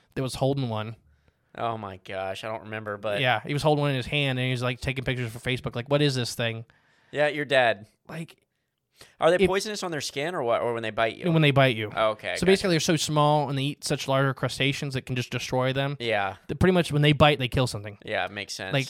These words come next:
Speaker 1: it's, it's incredibly complex how fast their venom works.
Speaker 2: Hmm.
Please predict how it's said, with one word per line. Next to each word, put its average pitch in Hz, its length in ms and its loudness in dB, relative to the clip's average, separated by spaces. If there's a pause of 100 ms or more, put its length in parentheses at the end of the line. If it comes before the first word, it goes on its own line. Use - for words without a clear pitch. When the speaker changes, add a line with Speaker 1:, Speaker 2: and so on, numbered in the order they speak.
Speaker 1:
it's, 165 480 -4
it's 160 240 -2 (160)
incredibly 135 800 0 (500)
complex 135 420 -2
how 117 140 2
fast 113 320 0
their 123 80 -2
venom 110 220 -2
works. 104 340 -10
Speaker 2:
Hmm. 113 180 -12